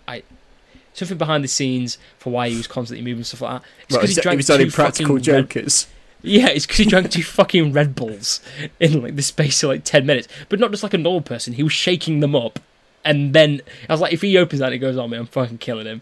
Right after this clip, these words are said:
Speaker 2: Well,
Speaker 1: He looked like a, a,
Speaker 2: enjoy
Speaker 1: a, a
Speaker 2: kidney
Speaker 1: Wish.com
Speaker 2: stones.
Speaker 1: version
Speaker 2: That's all I'm
Speaker 1: of,
Speaker 2: gonna say.
Speaker 1: um, oh, what's, oh, shit, what's his name now? The fucking sniper. Fucking best friends with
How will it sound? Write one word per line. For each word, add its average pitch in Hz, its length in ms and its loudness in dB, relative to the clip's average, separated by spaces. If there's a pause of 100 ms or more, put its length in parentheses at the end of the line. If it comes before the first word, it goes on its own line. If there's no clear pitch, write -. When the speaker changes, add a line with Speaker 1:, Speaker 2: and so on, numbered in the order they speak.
Speaker 2:
Well, 104 180 -2
Speaker 1:
He 156 140 2
looked 185 120 0
like 160 280 -2
a, 135 180 -2 (260)
a, 139 100 0
Speaker 2:
enjoy 131 180 0
Speaker 1:
a, 127 60 4
a - 20 2
Speaker 2:
kidney 143 320 0
Speaker 1:
Wish.com 175 280 2
Speaker 2:
stones. 147 200 4
Speaker 1:
version 135 460 2
Speaker 2:
That's 117 120 -4
all 92 80 -6
I'm 127 80 -2
Speaker 1:
of, 123 80 -2
Speaker 2:
gonna 127 160 0
say. 123 220 0
Speaker 1:
um, 113 100 -6 (560)
oh, 156 140 -2
what's, 190 260 -4
oh, 190 240 -12
shit, - 140 -10
what's 185 120 -12
his 175 140 -10
name 160 280 -4
now? 131 180 -4
The - 80 -20
fucking 127 260 -18
sniper. 135 640 -2 (260)
Fucking 139 380 -6 (320)
best 165 160 0
friends 147 240 -4
with 127 180 -6